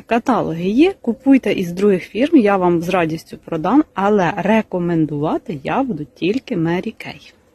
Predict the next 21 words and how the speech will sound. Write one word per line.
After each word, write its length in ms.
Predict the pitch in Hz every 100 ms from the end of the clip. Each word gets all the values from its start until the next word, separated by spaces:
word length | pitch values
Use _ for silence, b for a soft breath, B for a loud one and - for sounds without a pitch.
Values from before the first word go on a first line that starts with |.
| _ _ _ _ _ b b b _
Сонечко 420 | - 202 180 -
світить 360 | - 196 180 220
в 40 |
очі, 200 | 262 -
але 160 | 170 170
я 180 | 208
дорозповідаю. 880 | 202 170 180 180 - 170 156 135 139 143 b b b b b b _ - _ _
Помади, 560 | 240 254 196 170 165 180 b b b _
це 40 | 160
тільки 360 | - 185 -
Mary 380 | 175 170 160 -
Kay, 160 | 156 -
олівці 460 | 196 185 180 - 185
їхні, 460 | 165 165 - 170 -
тільки 340 | 190 170 -
Mary 260 | 170 160 160 -
Kay. 80 | 156 B B B -
Є 340 | 170 185 262 453 -
у 100 | 220
інших 520 | 180 160 - - 262 _ _ _
марок, 360 | - 151 156